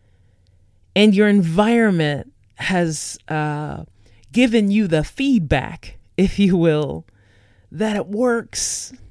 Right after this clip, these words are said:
and it's successful and this is the way forward. And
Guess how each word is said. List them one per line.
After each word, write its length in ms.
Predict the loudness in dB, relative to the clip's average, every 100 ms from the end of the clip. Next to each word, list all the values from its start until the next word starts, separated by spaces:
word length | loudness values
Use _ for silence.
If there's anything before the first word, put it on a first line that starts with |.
| -8
and 160 | -2 0
it's 160 | 0
successful 960 | -4 -4 -4 -4 0 2 0 -4 0 0
and 180 | 0 0
this 180 | -2 -4
is 160 | -10
the 140 | -4 -4
way 220 | -2 -4
forward. 840 | -4 -4 -2 -2 -6 -6 -6 -8 -10 -20 -20 _ _ _ _ _ _ _ _ _ _ _ _ _ _ _ _ _ _ -6
And 540 | -2 -2 -4 -6 -10